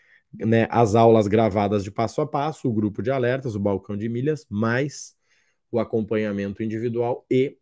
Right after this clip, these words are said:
a aula, né, formação ao vivo aí comigo, tá? Se fizer sentido pra você, vai tá na descrição, vai tá fixado aí no primeiro comentário e vamos pra cima.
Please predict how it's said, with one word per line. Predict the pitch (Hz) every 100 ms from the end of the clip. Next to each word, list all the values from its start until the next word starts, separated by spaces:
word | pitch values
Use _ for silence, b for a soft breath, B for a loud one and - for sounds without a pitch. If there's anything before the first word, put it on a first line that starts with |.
| -
a |
aula, | 117 110 110 113
né, | 110 104 104
formação | - 104 107 101 -
ao | 104 104
vivo | 87 104 95
aí | 95 117
comigo, | - 123 123 87 87
tá? | - 135
Se | 139
fizer | 160 208
sentido | 208 180 180
pra | 165
você, | 170 170 -
vai | 175
tá | 170 147
na | 143
descrição, | - 151 - 143 165 _ B B B
vai | 113
tá | 113 123
fixado | - 110 - 120 120
aí |
no | 123
primeiro | 120 120
comentário | 120 123 117 117 117
e |
vamos | 120 113 117
pra | 123
cima. | 117 98